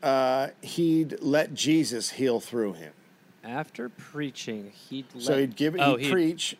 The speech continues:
Speaker 1: and then he'd go and heal the, the sick.
Speaker 2: Right.
Speaker 1: He, uh, he'd approach someone,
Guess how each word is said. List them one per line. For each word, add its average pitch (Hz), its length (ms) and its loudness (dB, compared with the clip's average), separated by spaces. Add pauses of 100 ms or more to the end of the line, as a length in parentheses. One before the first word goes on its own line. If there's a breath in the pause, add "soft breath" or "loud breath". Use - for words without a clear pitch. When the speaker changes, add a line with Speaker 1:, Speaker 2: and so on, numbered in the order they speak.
Speaker 1:
and 127 160 -4
then 131 140 -2
he'd 139 200 -2
go 127 320 4
and 123 120 -2
heal 117 380 0
the, 110 420 -2 (100)
the 120 200 -10
sick. - 260 -10
Speaker 2:
Right. 95 320 -10 (1900 loud breath)
Speaker 1:
He, 170 400 4
uh, 135 360 4
he'd 139 180 2
approach 156 380 0
someone, 160 420 0